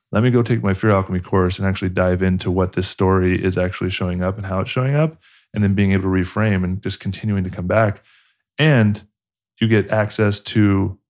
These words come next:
our Inner Circle community, which is an app that you can download right on your phone. And there's different forums for Fear Alchem-,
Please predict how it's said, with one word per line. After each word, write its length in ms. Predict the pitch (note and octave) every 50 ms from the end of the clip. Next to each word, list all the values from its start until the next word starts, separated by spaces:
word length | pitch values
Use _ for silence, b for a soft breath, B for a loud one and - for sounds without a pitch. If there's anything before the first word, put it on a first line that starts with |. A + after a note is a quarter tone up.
| _ _ -
our 440 | G2+ F#2+ F#2 F#2 F#2 F2+ F#2 G2 - _ _ _ _ _ _ _ _ _ _ _ _ _ _ _ -
Inner 160 | A#2+ A#2 A2+
Circle 680 | G#2 - - G#2 G2 - G2 F#2+ F#2 F2+ F2+ F#2+ - - _
community, 600 | - - G2 G#2 A2+ A2+ F#2+ F2 F2+ F#2+ G#2 G2+ - _ _
which 220 | - F#2+ - G2+
is 100 | F#2 F#2
an 80 | F#2 F#2
app 380 | - G#2 G2+ F#2+ F#2+ F#2 - _ - - _ -
that 100 | F#2+ F#2
you 80 | F#2
can 160 | - F#2+ F#2
download 340 | F2+ F#2 F#2 F#2+ F#2 F2+ F2+
right 120 | F2+ F#2 G2+
on 80 | A2 A#2+
your 80 | B2+
phone. 420 | A2+ - G#2 G2 F#2+ F#2+ F#2+ F#2+ b b b b b b b b _ _
And 480 | G2+ G2 F#2+ F#2 F2+ F2+ F2+ - - - _
there's 420 | - G2 F#2 F#2 F#2 F#2 F2+ F2+ F#2
different 320 | G2 G#2+ G#2+ - A2 F#2+
forums 400 | - - A2 G#2 G#2+ G#2+ G#2 G#2
for 320 | - - G2+ F#2+ F#2 F#2 F#2
Fear 200 | - - A2 G#2+
Alchem-, 400 | G#2 G2+ G2+ - - G2+ G2+